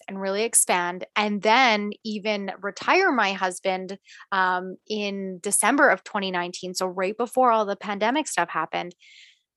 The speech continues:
it was like, I, then the pandemic did happen, and I realized,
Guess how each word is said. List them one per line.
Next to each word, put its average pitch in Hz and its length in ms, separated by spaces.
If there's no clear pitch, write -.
it 240 160
was 247 240
like, 214 420
I, 233 180
then 254 180
the 254 120
pandemic 214 520
did 262 180
happen, 196 680
and 208 160
I 190 120
realized, 196 1080